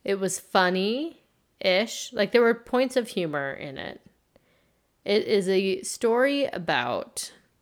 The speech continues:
um, the, like, Robin Hood, GameStop, Wall Street Bets scandal from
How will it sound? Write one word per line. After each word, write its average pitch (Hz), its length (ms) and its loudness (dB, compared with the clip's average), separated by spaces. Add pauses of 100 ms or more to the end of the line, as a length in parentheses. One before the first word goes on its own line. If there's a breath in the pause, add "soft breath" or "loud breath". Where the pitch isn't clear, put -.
(120)
um, 170 560 -10 (720)
the, 175 340 -2
like, - 240 -8
Robin 185 480 0
Hood, 202 680 0
GameStop, 190 920 -4 (800)
Wall 175 240 0
Street 196 340 -6
Bets 175 400 -6
scandal 220 540 -2
from 170 560 -4